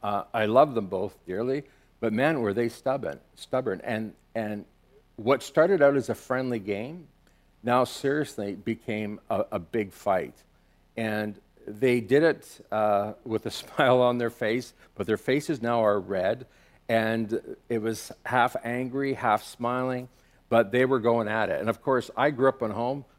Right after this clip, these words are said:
three boys and my sister. My sister was good at playing that game a-, as well. But man, we, I, I just wanted to watch this. I wanted to see who was gonna win. But my friend Doug Sharp, I'm gonna mention his last name,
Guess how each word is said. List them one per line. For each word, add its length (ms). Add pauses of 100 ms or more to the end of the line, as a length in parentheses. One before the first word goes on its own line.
(140)
three 200
boys 500
and 280
my 100
sister. 460
My 160
sister 380
was 200
good 180
at 140
playing 240
that 220
game 220
a-, 180
as 180
well. 380 (380)
But 120
man, 280
we, 220
I, 280
I 60
just 180
wanted 240
to 80
watch 360
this. 180
I 60
wanted 260
to 80
see 160
who 200
was 160
gonna 220
win. 340 (420)
But 120
my 140
friend 600 (280)
Doug 340 (720)
Sharp, 520
I'm 120
gonna 120
mention 340
his 240
last 340
name, 240